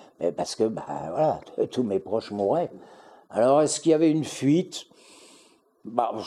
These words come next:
je sais pas, p-, p-, possiblement, possiblement, euh, peut-être que je vou-, enfin, je voulais pas savoir, si, euh, je voulais savoir, euh, je voyais bien, euh,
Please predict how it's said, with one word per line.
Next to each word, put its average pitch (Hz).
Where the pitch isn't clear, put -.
je 123
sais 107
pas, 73
p-, 117
p-, -
possiblement, 127
possiblement, 104
euh, 87
peut-être -
que 87
je 85
vou-, 82
enfin, -
je -
voulais 85
pas 87
savoir, 90
si, 175
euh, 87
je -
voulais 85
savoir, 87
euh, 78
je -
voyais 85
bien, 101
euh, 80